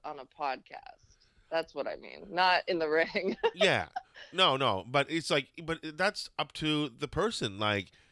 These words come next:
Speaker 2: they can
Speaker 1: Yeah.
Speaker 2: be in character or they can not be in character. They can choose whatever,
Speaker 1: Mm.
Speaker 2: whatever they want. If they wanna bounce in and out of characters, I'm all for that too. Like, you know, it's, uh, I would love to have someone just come on, like, a, a,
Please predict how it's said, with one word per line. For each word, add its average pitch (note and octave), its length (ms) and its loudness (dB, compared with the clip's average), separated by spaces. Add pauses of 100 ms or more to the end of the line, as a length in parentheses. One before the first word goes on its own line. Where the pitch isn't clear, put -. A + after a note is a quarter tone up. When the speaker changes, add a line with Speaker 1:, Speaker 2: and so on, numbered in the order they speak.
(160)
Speaker 2:
they B2 180 2
can C#3 160 -2
Speaker 1:
Yeah. C#3+ 120 -2
Speaker 2:
be B2 440 2
in C3 200 -4
character B2 760 -2
or A#2 460 -2 (120)
they A2+ 180 -4
can B2 240 -8
not D#3+ 240 -6
be A#2+ 140 -6
in F#2+ 80 -12
character. E2+ 420 -8
They A#2+ 100 -4
can C#3 140 -12
choose B2+ 280 -4
whatever, A2+ 300 -2
Speaker 1:
Mm. D#3 280 -16 (120)
Speaker 2:
whatever A#2+ 400 0
they A#2 120 0
want. A2 260 -6
If B2 120 -8
they C3 80 2
wanna C3 240 0
bounce A#2 460 -4
in A#2 140 -10
and B2 160 -10
out F#2 200 -4
of B2+ 120 -6
characters, C#3+ 680 -8 (160)
I'm A#2 180 -4
all D#3+ 160 -4
for D#3+ 180 -8
that D#3 220 -8
too. C#3+ 300 -4
Like, G2+ 360 0 (600)
you A#2 120 -4
know, A2+ 260 -2
it's, A#2+ 300 -6
uh, G#2 460 0 (600)
I D3 140 4
would C3+ 180 -2
love C3+ 320 4
to B2 100 0
have A2+ 260 0
someone A2+ 380 -2
just G#2+ 220 -8
come A2 180 -8
on, A2 280 0
like, G#2 140 -6
a, F#2 180 -10
a, F2+ 160 -10